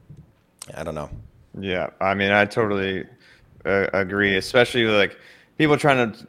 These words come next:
Speaker 2: mold Bitcoin into, to do a zillion different things. I think it just needs to do one thing, which is be a store of
Speaker 1: Mm-hmm.
Speaker 2: value asset. And if it moves into a currency, that's awesome too, because there's so much other opportunity for these, like,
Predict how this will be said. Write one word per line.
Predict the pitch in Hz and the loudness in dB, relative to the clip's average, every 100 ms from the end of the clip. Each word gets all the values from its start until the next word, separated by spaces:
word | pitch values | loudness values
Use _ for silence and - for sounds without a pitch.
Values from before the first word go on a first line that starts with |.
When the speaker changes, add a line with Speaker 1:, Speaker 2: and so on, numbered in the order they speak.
| - | -6
Speaker 2:
mold | 120 123 117 | 0 2 4
Bitcoin | 120 120 123 117 113 | 2 2 0 0 0
into, | 104 | -4
to | - - | -8 -10
do | 110 113 | -4 -4
a | 107 | -4
zillion | 101 107 107 | -2 -2 -2
different | 104 104 107 | -4 -6 -8
things. | 104 104 104 101 - | -6 -4 -4 -6 -4
I | 123 | -2
think | 127 123 | 0 -2
it | |
just | 107 98 | -4 -8
needs | 107 98 | -8 -10
to | 92 | -8
do | 98 92 | -8 -6
one | 95 95 | -6 -8
thing, | - 95 95 | -8 -8 -8
which | 92 98 | -10 -10
is | 101 | -8
be | 107 104 | -4 -4
a | |
store | 80 110 101 | -4 -4 -2
of | |
Speaker 1:
Mm-hmm. | 98 | 0
Speaker 2:
value | 95 95 95 | 0 0 -2
asset. | 95 95 - 95 92 | -2 -2 -4 -6 -6
And | 98 104 | -8 -6
if | 104 | -4
it | 110 - - | -6 -8 -10
moves | 123 120 117 | -4 -4 -4
into | 110 | -4
a | 104 | -4
currency, | - 104 98 - 95 | -4 -4 -4 -6 -4
that's | 90 85 | -4 0
awesome | 90 87 87 90 | 0 0 -6 -14
too, | - 90 87 - - - - - | -10 -10 -10 -16 -20 -20 -20 -10
because | 110 113 104 | -2 0 0
there's | 113 - | -2 0
so | 135 | 0
much | 120 107 113 | 2 0 0
other | 104 98 85 | 0 0 2
opportunity | 98 101 95 104 98 95 | 2 2 -8 -8 -6 -8
for | 92 95 | -8 -10
these, | 92 92 - | -10 -10 -6
like, | 87 - | -8 -8